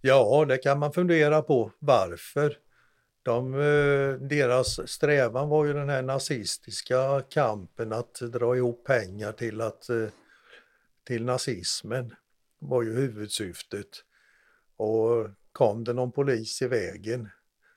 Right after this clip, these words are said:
som skyddade det här demokratiska samhället, kan man säga, så skulle de ju avrätta dem.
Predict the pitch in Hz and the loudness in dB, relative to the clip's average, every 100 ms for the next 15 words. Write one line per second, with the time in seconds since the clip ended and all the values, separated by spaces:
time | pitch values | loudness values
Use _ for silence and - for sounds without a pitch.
0 | _ _ _ _ - 117 - 127 110 98 | _ _ _ _ -8 -6 -2 -2 -2 -6
1 | 104 110 117 117 117 117 101 101 104 117 | -6 -4 -4 -4 -4 -2 -4 -6 -8 -6
2 | 135 104 95 101 - 120 135 131 110 101 | -2 -2 -4 -10 -10 -4 -4 -4 -6 -10
3 | 101 - 104 101 117 110 98 90 90 _ | -10 -10 -8 -8 -4 -4 -4 -8 -10 _
4 | _ _ _ - - 110 107 104 - 120 | _ _ _ -12 -6 -4 -6 -10 -8 -8
5 | 104 107 113 110 110 98 90 85 - 104 | -8 -10 -4 -2 -2 -4 -12 -12 -10 -8
6 | 90 95 | -10 -14